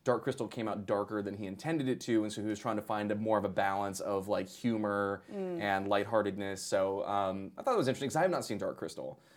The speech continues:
Speaker 2: Yeah.
Speaker 1: Um, I'm not super, super familiar with it. Um, I just know that it exists. Um, but, like, how old were you when you saw this movie for the first time?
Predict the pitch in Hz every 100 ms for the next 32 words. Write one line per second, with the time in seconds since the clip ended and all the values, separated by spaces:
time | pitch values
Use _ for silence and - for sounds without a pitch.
0 | - 101 107 104 104 98 101 98 95 -
1 | - 117 107 - - 120 107 98 98 98
2 | 95 98 95 98 95 95 95 95 95 95
3 | 92 - - 98 95 92 95 95 98 101
4 | 95 95 95 101 92 82 - - - _
5 | _ _ _ 110 107 101 104 101 - 151
6 | 156 220 233 214 190 170 139 117 123 113
7 | 107 92 90 85 - 104 92 -